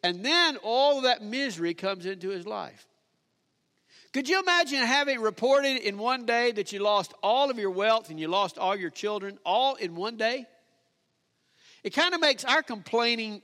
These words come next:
our, our complaining look kind of, uh, insignificant, doesn't it?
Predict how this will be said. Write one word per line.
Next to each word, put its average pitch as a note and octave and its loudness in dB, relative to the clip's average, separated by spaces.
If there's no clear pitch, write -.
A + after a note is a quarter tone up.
our, A3+ -4
our C4 -2
complaining G#3 -6
look G3+ -4
kind F#3 -6
of, C#3 -10
uh, - -20
insignificant, D#3 -8
doesn't C3 -10
it? A3+ -18